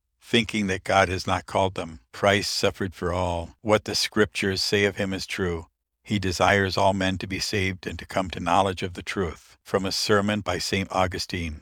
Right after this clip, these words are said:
O Lord Jesus Christ, who did show thy blessed martyr Lawrence, despising this world, to be most pure gold, which the fire might by no means consume, but only prove, so that, the fiercer was the flame,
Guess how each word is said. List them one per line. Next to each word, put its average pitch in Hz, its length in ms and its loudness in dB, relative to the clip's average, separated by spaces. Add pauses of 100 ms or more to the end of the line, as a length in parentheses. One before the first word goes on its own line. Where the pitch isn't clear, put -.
(160)
O 107 160 4
Lord 98 380 4
Jesus 95 420 -2
Christ, - 520 -2 (440)
who 104 120 -2
did 98 200 -2
show 101 260 4
thy 95 180 4
blessed 92 380 0
martyr 95 300 2
Lawrence, 92 580 -2 (480)
despising 98 640 4
this 95 220 -2
world, 95 420 2 (200)
to - 80 -4
be 92 140 -2
most 92 340 -2
pure 98 220 -2
gold, 95 480 4 (500)
which 104 260 -2
the 98 100 -2
fire 101 380 6
might 98 260 2
by 92 140 2
no 95 240 0
means 98 300 -2
consume, 87 560 -6 (400)
but 104 120 4
only 101 280 0
prove, 95 460 -4 (540)
so - 260 0
that, 92 280 4 (220)
the 101 100 -6
fiercer 101 500 0
was 92 200 -6
the 104 80 -8
flame, 87 460 -4